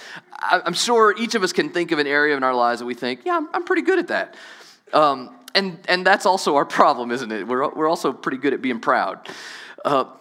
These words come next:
I just know how quickly pride wants to well up, swell up in my heart when someone tries to offer me an opinion unsolicited about how they think I should go about doing the thing that I think I'm pretty good at. I mean, can you relate to that?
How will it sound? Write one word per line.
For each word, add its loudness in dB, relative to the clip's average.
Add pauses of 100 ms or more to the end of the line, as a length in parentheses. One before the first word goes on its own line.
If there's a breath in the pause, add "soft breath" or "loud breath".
(120)
I 0
just -4
know 0
how -4
quickly -2
pride -4
wants -6
to -8
well -4
up, -6
swell 0
up 0
in -6
my -2
heart -8
when -12
someone -6 (480 loud breath)
tries -8
to -8
offer 0
me -4
an -4
opinion -6
unsolicited -4
about 0
how 0
they -2
think -8
I -2
should -8
go -2
about -4
doing -6
the -10
thing -8
that -6
I -6
think -14
I'm -6
pretty -8
good -6
at. -6
I -20
mean, -8
can -12
you -8
relate -4
to -8
that? -4